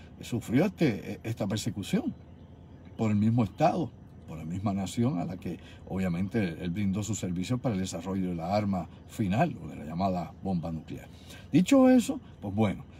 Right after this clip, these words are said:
importante señalar, hay otros asuntos que yo creo que tenemos que darle cabeza a lo que está pasando aquí y en el mundo, porque yo recuerdo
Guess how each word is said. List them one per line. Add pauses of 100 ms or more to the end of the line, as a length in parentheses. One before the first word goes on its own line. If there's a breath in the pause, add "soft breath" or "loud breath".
(200 loud breath)
importante
señalar,
hay
otros
asuntos
que
yo
creo
que
tenemos
que
darle
cabeza (340 loud breath)
a
lo
que
está
pasando
aquí
y
en
el
mundo, (380 loud breath)
porque (380 loud breath)
yo
recuerdo